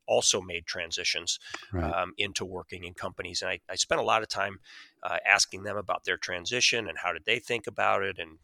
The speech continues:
Speaker 1: you know, what was, what translated well and what didn't translate as well. So I, I, I really benefited from some great mentors. And in fact, the, um, the C E O at, uh, Ascendant,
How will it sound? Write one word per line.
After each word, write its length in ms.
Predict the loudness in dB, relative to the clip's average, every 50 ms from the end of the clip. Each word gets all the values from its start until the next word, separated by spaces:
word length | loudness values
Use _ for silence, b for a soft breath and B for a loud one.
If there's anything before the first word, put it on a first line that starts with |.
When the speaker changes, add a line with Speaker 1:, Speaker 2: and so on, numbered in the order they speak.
| -20 -18 -14
Speaker 1:
you 60 | -6
know, 140 | -4 -4 -4
what 260 | -2 -4 -4 -4 -4
was, 280 | -4 -2 0 0 0 0 B B B B B B
what 160 | 0 0 2 4
translated 540 | 4 4 4 4 2 0 -2 -4 -6 -8 -6 0
well 380 | 4 6 8 8 8 6 4
and 100 | 2 0
what 220 | 0 0 0 _ 0
didn't 240 | -4 -4 -4 -4
translate 480 | -4 -2 -2 0 0 0 0 0 0 2
as 120 | 0 -2
well. 320 | -2 0 0 0 0 0 2
So 340 | 2 2 2 2 0 -4 _ _ -6
I, 180 | -4 -4 -4 -4 -4 -4
I, 60 | -6 -6 _ -6
I 60 | -6 -4
really 260 | -2 -2 -4 -4 -4
benefited 560 | -4 -4 -6 -6 -6 -8 -8 -8 -8 -8 -8
from 200 | -12 -14 -6 -4
some 160 | -4 -4 -4 -8
great 260 | -6 -4 -4 -4 -4 _ B B B B B B B B 0
mentors. 540 | 0 0 2 2 0 -2 0 0 -2 -2 -2
And 160 | -2 -6 -10
in 80 | -10
fact, 580 | -10 -6 4 6 8 8 8 6 4 2 _ -12 -8
the, 320 | -6 -6 -6 -4 -2 -2
um, 300 | 0 0 -2 -4 -6 -12 -16 _ B B B B B B B B B -4
the 80 | 4 6
C 320 | 6 6 6 6 4 0 0
E 160 | 2 4 6
O 380 | 6 6 6 4 2 -2 -4 -6 -2
at, 420 | -2 -2 -2 0 0 0 0 0 0 -6
uh, 200 | -2 -2 0 -2 0
Ascendant, 800 | 0 4 4 6 6 6 4 2 -2 -6 -6 -4 -4 -6 -6